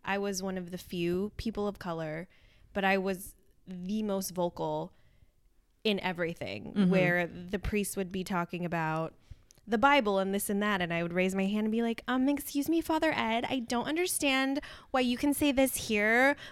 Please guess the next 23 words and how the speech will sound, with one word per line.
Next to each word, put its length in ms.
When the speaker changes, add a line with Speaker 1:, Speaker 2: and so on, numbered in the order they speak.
Speaker 1:
but 140
then 160
in 360
this 260
book 340
you 140
can 160
say 180
this." 220
So 100
I 160
was 160
always 300
just 180
questioning. 680
I'm 120
like, 180
"This 100
doesn't 220
make 160
sense," 240
Speaker 2:
I 80
Speaker 1:
or, 20